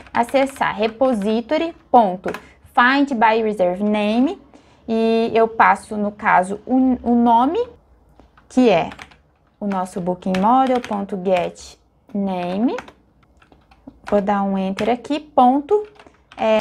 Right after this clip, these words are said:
é, then return. Aqui. Aí ele vai retornar o nosso Booking Model que a gente acabou de criar aqui logo acima.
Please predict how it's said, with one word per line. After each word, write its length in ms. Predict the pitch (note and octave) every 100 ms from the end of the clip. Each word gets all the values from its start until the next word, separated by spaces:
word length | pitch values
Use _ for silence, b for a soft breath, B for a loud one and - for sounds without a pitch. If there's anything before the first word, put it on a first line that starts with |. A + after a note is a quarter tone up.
| - - _
é, 280 | G3+ G3 F#3+
then 540 | E3+ G3 G3+ B3+ D#4+ - -
return. 800 | A#3+ C4+ C4+ A3+ G3 E3+ D#3+ E3+ G#3+ - _ - - - _
Aqui. 300 | - - - - - _ _ -
Aí 300 | G#3 G#3 G#3+
ele 160 | A3+
vai 220 | A3+ G#3+
retornar 840 | G#3+ G#3+ G#3+ C4+ D4+ F4 A3+ G#3+ B3 B B B
o 80 | -
nosso 540 | B3 G3+ G#3 - A#3+ A#3+ G#3
Booking 360 | G3+ - A3
Model 320 | G3+ F3+ F3+
que 120 | F#3 G3
a 40 |
gente 220 | F#3+ F#3+
acabou 260 | G3 F#3 F3
de 120 | -
criar 340 | G3+ F#3 E3 -
aqui 280 | G3 - G3
logo 300 | F#3+ E3+ F#3
acima. 580 | G#3 - B3 F3 -